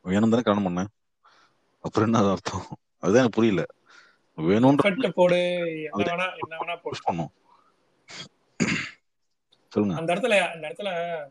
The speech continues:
Speaker 2: நீங்க சொல்றபடி இந்த லவ் பண்ண உடனே குடிச்சு கெட்டு சீரழிஞ்சு போற கே-, கேஸ் எல்லாம் வந்து இப்போ கம்மியா தான் இருக்காங்க.
Speaker 1: ம்.
Speaker 2: ஏன்னா நிறைய பேருக்கு வந்து அந்த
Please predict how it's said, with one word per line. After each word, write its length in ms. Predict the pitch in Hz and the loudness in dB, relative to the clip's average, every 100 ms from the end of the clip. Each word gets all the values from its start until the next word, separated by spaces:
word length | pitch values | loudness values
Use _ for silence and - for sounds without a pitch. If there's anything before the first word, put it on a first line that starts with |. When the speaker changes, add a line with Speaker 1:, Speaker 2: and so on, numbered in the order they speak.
| _ | _
Speaker 2:
நீங்க 240 | 147 139 | -20 -12
சொல்றபடி 580 | 151 160 151 180 180 160 143 _ _ _ _ | -8 -8 -6 -8 -8 -12 -16 _ _ _ _
இந்த 320 | 139 135 135 135 | -10 -8 -6 -6
லவ் 160 | 147 | -8
பண்ண 200 | 151 143 | -8 -10
உடனே 280 | 143 139 143 | -10 -8 -4
குடிச்சு 540 | 147 147 139 - 143 | -4 -6 -8 -4 -4
கெட்டு 520 | 139 - 135 147 139 - _ _ - | -4 -8 -4 -2 -2 -6 _ _ 2
சீரழிஞ்சு 440 | 170 170 165 160 | 4 6 4 0
போற 240 | 151 151 143 | -2 -2 -4
கே-, 200 | 143 143 | -6 -8
கேஸ் 280 | 147 147 | -8 -10
எல்லாம் 160 | 147 143 | -10 -10
வந்து 200 | 135 139 | -10 -12
இப்போ 280 | 139 131 127 123 | -8 -6 -6 -8
கம்மியா 260 | 135 139 147 | -8 -4 0
தான் 100 | 147 | -2
இருக்காங்க. 320 | 127 143 - _ _ _ _ _ | -2 -6 -8 _ _ _ _ _
Speaker 1:
ம். 240 | - 98 90 - _ _ _ | -6 -6 -6 -12 _ _ _
Speaker 2:
ஏன்னா 380 | 151 160 156 143 139 139 | -2 0 -2 -4 -8 -10
நிறைய 240 | 139 156 | -6 -4
பேருக்கு 300 | 151 175 170 | 2 0 0
வந்து 280 | 147 151 151 | -4 -2 -2
அந்த 440 | 131 135 127 127 | -4 -10 -8 -10